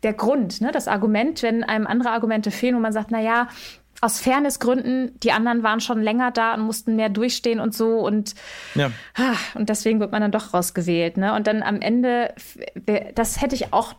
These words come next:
Speaker 1: dann auch noch mal blöd gefunden. Also angenommen, er wäre nachgezogen und, und da, dann wär's daran gescheitert sozusagen, ne, dass er vielleicht dann irgendwie nicht König geworden wäre, weil ich muss sagen, er war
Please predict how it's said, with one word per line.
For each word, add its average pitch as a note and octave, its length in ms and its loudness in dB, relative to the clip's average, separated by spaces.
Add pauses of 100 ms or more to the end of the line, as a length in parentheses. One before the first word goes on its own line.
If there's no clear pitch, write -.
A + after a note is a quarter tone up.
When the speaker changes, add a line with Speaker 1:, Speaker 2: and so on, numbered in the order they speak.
Speaker 1:
dann A#3 160 0
auch A#3 200 2
noch B3 180 0
mal F3+ 140 0
blöd F3 280 -2
gefunden. F3 340 -2
Also F#3 160 2
angenommen, A3 320 0
er G3+ 100 -2
wäre A#3 240 2
nachgezogen A3 640 -2
und, G#3 240 -4
und G3+ 180 -2
da, G#3+ 200 4 (240)
dann A3 180 2
wär's A3+ 220 -2
daran A#3+ 400 2
gescheitert A3 580 -2
sozusagen, F#3 680 0
ne, G#3 140 0
dass G#3+ 160 -2
er F#3+ 140 0
vielleicht F3+ 340 -4
dann G3 80 -4
irgendwie G3 240 -2
nicht G3 260 -4 (680)
König B3+ 300 0
geworden A#3+ 340 2
wäre, A#3+ 320 0
weil G#3 300 2
ich - 140 -6
muss A3+ 220 -2
sagen, F#3+ 400 2 (680)
er F#3+ 160 0
war G#3+ 380 2